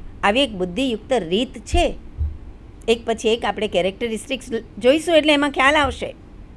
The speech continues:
એ સભાનતાપૂર્વકનો સંગઠિત પ્રયત્ન છે.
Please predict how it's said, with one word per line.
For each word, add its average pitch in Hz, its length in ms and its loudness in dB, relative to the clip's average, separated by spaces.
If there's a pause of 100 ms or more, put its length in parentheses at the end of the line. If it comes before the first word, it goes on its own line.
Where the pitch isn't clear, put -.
(1200)
એ 381 80 6
સભાનતાપૂર્વકનો 320 1500 8 (560)
સંગઠિત 262 580 2
પ્રયત્ન 175 360 2
છે. - 320 -12